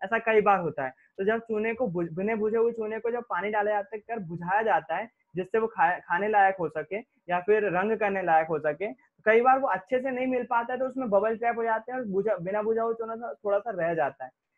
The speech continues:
जिसके कारण से यदि वो हम खा लेते हैं तो मुंह में जो पानी है वो उससे क्रिया करेगा और आपके मुंह में छाले हो जाएंगे, है ना। और यही कारण है कि, अ, चूना खाना जो है वो डेंजरस हो सकता है अगर वो सही तरीके से बुझाया हुआ नहीं है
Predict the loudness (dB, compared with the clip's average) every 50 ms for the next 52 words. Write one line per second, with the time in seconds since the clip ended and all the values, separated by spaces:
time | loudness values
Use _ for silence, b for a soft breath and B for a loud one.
0 | _ _ 0 0 0 0 0 0 2 2 2 0 0 -2 -2 0 2 2 2 2
1 | 0 -2 -2 -2 -2 -2 -6 -2 0 2 2 2 2 0 0 -2 -6 -8 -8 -10
2 | _ _ _ _ _ -6 -4 -4 -2 -2 -2 -2 -2 -2 -2 -2 -2 0 0 -2
3 | 0 0 -2 -2 -2 -2 -2 -4 -6 -10 _ _ _ 2 2 2 2 2 2 0
4 | 0 0 -2 -2 0 0 0 0 0 -2 -2 0 -2 -2 -2 -2 -2 -2 -4 -2
5 | -2 -2 0 2 2 0 0 -2 -4 -8 -8 -6 -6 -6 -6 -6 -6 -8 -8 -10
6 | -10 _ -10 -6 -6 -6 -6 -6 -6 -8 -8 -6 -6 -6 -6 -6 -8 -10 -12 -12
7 | -14 -16 -16 -14 -12 -12 -12 -14 _ _ _ _ _ _ _ _ _ _ -8 -4
8 | -2 -2 -2 -2 B B B _ 0 0 2 2 0 0 -2 0 4 4 4 4
9 | 2 2 4 4 4 4 2 -2 -4 -4 -4 -4 -4 -4 -4 -6 -8 -8 -6 -4
10 | -2 0 0 2 0 0 0 -2 -2 -2 -4 -4 -4 -2 0 0 0 0 -2 -4
11 | -4 -4 -2 -2 -2 -2 -2 -2 0 0 0 0 -2 -2 -2 -2 -2 -2 -2 -4
12 | -4 -4 -6 -6 -6 -4 0 0 0 2 0 0 -2 -2 -4 -6 -6 -6 -4 -4
13 | -4 -4 -4 -4 -6 -6 -8 -10 -8 -8 -8 -8 -8 -10 -10 -8 -6 -4 -4 -2
14 | -4 -4 -4 -6 -8 -10 -12 -12 -12 -14 -14 -14 -16 -16